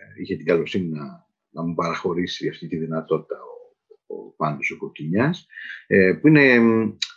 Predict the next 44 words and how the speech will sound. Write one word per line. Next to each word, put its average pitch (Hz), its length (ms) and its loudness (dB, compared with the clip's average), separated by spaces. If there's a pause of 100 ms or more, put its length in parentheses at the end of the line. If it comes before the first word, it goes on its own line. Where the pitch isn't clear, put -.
εκεί 104 240 4
στο, - 840 2
εκεί - 160 2
που - 80 0
μεσουρανούν 131 540 8
τα 110 120 6
μεσοστρώματα, 87 680 0
εκεί 107 220 -2
στη, 85 580 -4 (420)
στη, 85 380 -4
στα 92 220 0
πρώτα 131 280 4
χρόνια, 110 640 4
γύρω 110 200 4
στο 110 120 -2
δύο 117 100 4
χιλιάδες 110 280 4
πέντε 113 180 4
δύο 101 120 2
χιλιάδες 98 320 0
έξι - 240 0
έχει - 420 -12
τραβηχτεί, 113 580 -6 (500)
ε, 87 380 -2
τα 95 120 0
πρώτα 113 220 0
χρόνια 117 240 0
λειτουργίας 104 420 0
του 110 100 -4
μετρό 104 520 4
και 135 120 -2
είναι 123 120 0
η 117 40 2
αποβάθρα 107 500 0
στο - 180 -14
Σύνταγμα, 95 540 -6
μία 95 200 -2
από - 80 -8
τις - 100 -20
αποβάθρες, 90 480 -8
νομίζω, 95 280 -10
της 98 100 -20
κόκκινης 82 420 -2
γραμμής, - 520 -18